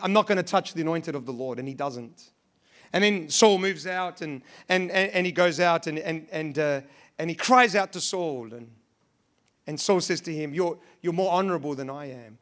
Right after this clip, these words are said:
Now, here was an opportunity for David. He could have easily taken the easy road, the easy road and lost his destiny and calling. He could have easily taken the shortcut and lost his destiny and calling.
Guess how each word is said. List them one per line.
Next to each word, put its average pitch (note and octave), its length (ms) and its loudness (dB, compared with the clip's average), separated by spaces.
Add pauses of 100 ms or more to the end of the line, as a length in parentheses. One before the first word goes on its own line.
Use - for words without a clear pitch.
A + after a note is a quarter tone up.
(140)
Now, G#3+ 120 4
here D#4+ 160 6
was B3 160 4
an B3 80 6
opportunity A#3+ 580 4
for G3 140 -2
David. G3+ 420 4
He C4 260 0
could C4 160 6
have B3 140 6
easily D4+ 400 4
taken B3+ 380 0
the A3+ 80 -2
easy G3+ 200 0
road, A3 280 4 (220)
the A3 120 2
easy C#4+ 300 6
road B3 240 4
and G3 160 0
lost C4 260 2
his G3+ 160 -2
destiny A#3+ 540 -2
and F3 120 -8
calling. D3 380 -14 (1160)
He D4+ 100 8
could D#4+ 140 6
have D4 100 6
easily D#4+ 320 6
taken D4 340 4
the C4 80 4
shortcut D#4+ 520 2
and G#3+ 100 0
lost C4+ 240 4
his G#3 140 -2
destiny A#3 440 -2
and E3 140 -8
calling. A2 440 -16